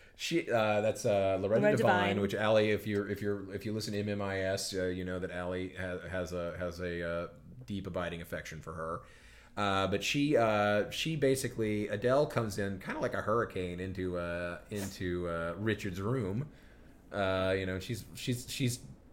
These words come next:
Speaker 1: basically found out that, uh, that he had this brain surgery while she was, she'd been on vacation.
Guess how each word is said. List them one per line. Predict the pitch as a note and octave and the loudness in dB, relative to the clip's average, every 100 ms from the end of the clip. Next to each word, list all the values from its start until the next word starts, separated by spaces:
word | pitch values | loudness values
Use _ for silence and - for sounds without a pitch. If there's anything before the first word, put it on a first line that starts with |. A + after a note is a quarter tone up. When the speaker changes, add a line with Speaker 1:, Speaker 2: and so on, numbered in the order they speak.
| - | 2
Speaker 1:
basically | B2+ D3 - - A#2+ A#2 A#2 - - | 4 6 4 2 2 2 0 -10 -20
found | - C3+ C#3 E3+ | 0 4 6 6
out | C#3 G#2 G2 - - - - - - - - - | 6 6 2 -2 -8 -16 -20 -20 -20 -20 -20 -6
that, | A2 G2 F#2+ F#2+ | 2 4 4 2
uh, | F#2+ F#2+ F2+ | 2 2 0
that | F#2 F2 | -4 -4
he | G2+ | -2
had | G2 F2+ | -2 -4
this | |
brain | F2 G2 G2+ | -4 -2 -2
surgery | G2 F#2+ F2+ | -2 -2 -2
while | F#2 F2+ | -2 -2
she | - | -4
was, | G#2+ | -6
she'd | - B2+ | -2 0
been | A#2+ | 2
on | G#2+ F#2 | 0 -2
vacation. | F#2 - B2 - | -4 -4 -4 -4